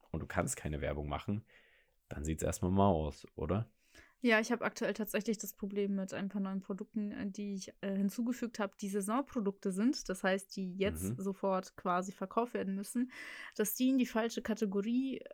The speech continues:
Speaker 2: äh, einsortiert werden von Amazon. Und ich bin seit drei Wochen durchgehend mit verschiedenen Support-Teams am Schreiben, sowohl von der Marketingabteilung, die mir dann sagen, ich soll mich an die Abteilung wenden,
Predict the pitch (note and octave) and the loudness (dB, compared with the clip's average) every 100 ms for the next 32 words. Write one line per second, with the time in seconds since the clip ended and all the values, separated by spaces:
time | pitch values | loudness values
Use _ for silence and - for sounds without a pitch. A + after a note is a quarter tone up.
0 | - G#3 G3 G3 - F#3+ F#3+ F#3+ G3 F#3+ | -4 0 0 -2 0 0 0 0 0 0
1 | F#3+ F#3+ - F3+ G3 G3 G#3 F#3+ G3 - | -2 -2 -2 0 0 0 0 -2 -4 -2
2 | G3+ G3 G3 F#3+ - F#3+ F#3 B3 B3 A3 | 0 2 0 0 -4 -4 0 0 2 0
3 | A3+ G#3 G3+ B3 - F#3 F#3+ A3+ - G3+ | 2 2 2 -2 -2 0 0 -2 -2 -4
4 | - G3+ - A3 A#3 G#3+ - - G#3 A#3 | -2 -4 -2 2 4 2 -4 -6 -2 -2
5 | - G#3+ G3+ - - G3 F#3+ - F3+ G#3+ | 0 0 0 -4 -4 0 0 2 4 4
6 | F#3+ G#3+ A3+ F#3+ G3+ G3 G#3+ G#3 - - | 4 0 -2 -2 -2 2 4 4 0 -2
7 | G3 F#3 F3+ A3+ - C4+ C4+ C4 C4 B3+ | -2 0 0 0 0 0 0 2 2 6
8 | B3 G3+ F#3+ F#3 F#3 F3+ F3+ F#3 F#3 F3 | 4 4 2 0 2 2 0 -2 -4 -4
9 | F3+ F3+ - F3+ F3 F3 - - - - | -4 -4 -4 -4 -4 -4 -8 -14 -18 -8
10 | F#3+ - F#3+ G3 F#3+ F#3 F3+ F#3 F#3 F#3+ | -6 6 8 8 6 2 2 2 4 2
11 | F#3 F3+ F3 - | 2 0 0 -4